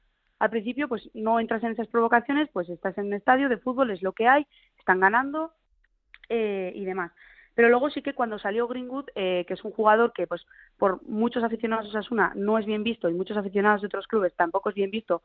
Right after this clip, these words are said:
se siguió cantarle, la verdad que salió de forma natural, eh, cantarle esos cánticos y la afición del Getafe ahí también respondió, pues, con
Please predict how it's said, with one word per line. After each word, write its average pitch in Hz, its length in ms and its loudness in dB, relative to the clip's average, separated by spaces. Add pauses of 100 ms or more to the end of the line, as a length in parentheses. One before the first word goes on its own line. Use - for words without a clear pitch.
se 196 280 0
siguió 196 260 -4
cantarle, 202 640 2 (300)
la 180 120 -2
verdad 185 160 0
que 196 80 -8
salió 190 240 -4
de 185 80 -6
forma 202 240 -4
natural, 220 420 0 (400)
eh, 202 380 -2
cantarle 196 380 -2
esos 196 180 -12
cánticos 254 500 -6
y 240 80 -8
la 196 80 -2
afición 185 240 -12
del 185 100 -8
Getafe 185 320 -6
ahí 196 60 -2
también 170 300 -8
respondió, 175 480 0
pues, 208 160 -8
con 160 240 -8